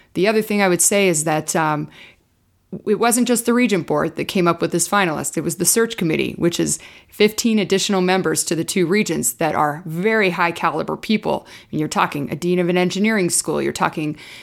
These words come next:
uh, someone who helps lead one of the, the largest foundations in the state, one of our biggest donors. You've got some incredible students on that committee, faculty. Um, it's just, it was an amazing group of people, very talented,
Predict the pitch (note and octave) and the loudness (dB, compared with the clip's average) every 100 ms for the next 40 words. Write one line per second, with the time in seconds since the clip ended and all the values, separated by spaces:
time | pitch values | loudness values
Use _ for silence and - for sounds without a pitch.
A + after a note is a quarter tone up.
0 | - - D3+ - G#3 F3+ E3+ F3 G3 F3+ | -8 -2 0 0 2 2 2 0 0 0
1 | - F#3 E3+ E3+ D3+ C#3 - - D#3 F3 | 2 2 2 0 -2 -4 -10 -8 -2 2
2 | F3+ F#3 - F3+ F3 F3+ A3+ - D3+ - | 2 0 0 2 2 2 2 -2 -4 -2
3 | E3+ D#3+ - E3 D3 D#3+ D#3+ D3+ D#3+ E3 | -2 0 0 -2 -2 -2 -2 -2 -2 -2
4 | G#3+ G#3+ D#3+ B2 - - - - E3 - | 0 0 0 -4 -8 -12 -14 -2 -2 2
5 | C#3+ - - - - - - D#3 - E3+ | 0 0 -8 -20 -14 -4 -2 0 -2 -2
6 | - G3 E3+ E3+ - C4+ C4+ F3+ - D#3+ | 0 0 0 -2 0 0 0 0 -2 -2
7 | D3+ D3 F3 D3+ D3 C#3 - A3+ A3+ A3 | -2 -4 -4 -2 -2 -6 -2 2 2 2
8 | E3 - D3+ C#3+ - - - D3+ D3+ C#3 | -2 -2 -4 -4 -10 -18 -4 0 2 2
9 | C3 - - - - F#3+ - G#3+ - - | 0 -2 -4 -6 -4 -2 0 0 0 0
10 | G#3 F3+ F3 E3+ F#3+ G#3 D#3+ E3+ E3 D#3 | 0 2 0 2 2 0 0 -2 -2 0
11 | A3 A#3+ D#3 C#3 G#3 G#3 D3+ - F3+ A3+ | 0 0 -2 0 2 2 0 0 0 2
12 | E3+ D#3+ A#2 | -2 -4 -6